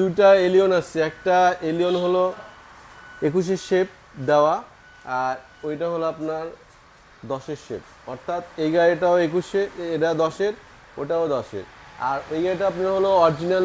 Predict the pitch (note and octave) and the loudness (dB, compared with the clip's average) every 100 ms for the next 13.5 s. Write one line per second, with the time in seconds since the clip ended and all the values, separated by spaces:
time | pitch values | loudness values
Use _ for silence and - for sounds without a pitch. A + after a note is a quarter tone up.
0 | F3+ F3 - F#3+ F#3+ F3+ D#3+ D3+ G3+ F3+ | 2 0 -2 -2 -2 -2 -4 -4 -4 -2
1 | D3+ D3+ E3 E3+ E3 E3 D#3 D#3+ E3+ F#3+ | 0 0 0 0 0 0 0 -2 -2 -4
2 | - D3+ E3 - D#3 D3 C3+ D#3 C#3+ C#3+ | -4 -4 -4 -4 -4 -4 -6 -6 -6 -4
3 | A#2+ G2+ - - G2 E2+ - - - - | -4 -4 -8 -10 -10 -10 -18 -20 -20 -20
4 | - A2+ C3+ D#3 - F3 - E3+ F3+ F3+ | -12 -4 -4 -4 -4 -6 -6 -6 -4 -2
5 | F3 C#3+ D3 E3+ E3+ D3 C#3+ D#3 E3 G#3 | -2 -2 -4 -2 0 2 2 2 0 -4
6 | - - - - B2+ C3+ D3 D3+ D3+ - | -8 -20 -20 -10 -8 -6 -4 -2 -4 -4
7 | D#3+ D#3 D#3 D3 C#3+ C3+ - F3 G3+ C3 | -2 0 -2 -4 -4 -6 -8 -12 -8 -8
8 | B2 B2+ D3 B2+ C3+ - D#3+ D#3 D3+ C#3+ | -6 -6 -6 -6 -6 -4 -4 -4 -6 -10
9 | - - - - - - C3 C3+ D#3 G3+ | -16 -20 -20 -18 -16 -6 -4 -4 -6 -4
10 | C#3 C#3+ E3 F3 F3+ F#3+ F3+ E3+ D#3 E3 | -6 -2 0 2 2 0 2 2 2 0
11 | D#3+ D3+ C#3 D3+ - D3+ D#3+ - C#3+ C#3 | -2 -2 -2 -6 -2 -2 -2 -4 -6 -2
12 | D3+ D3 D3 D3+ C3+ B2+ C3 D#3+ A3+ - | 0 0 -2 0 2 2 0 -6 -8 -14
13 | - - - - A#2+ | -20 -20 -10 -4 0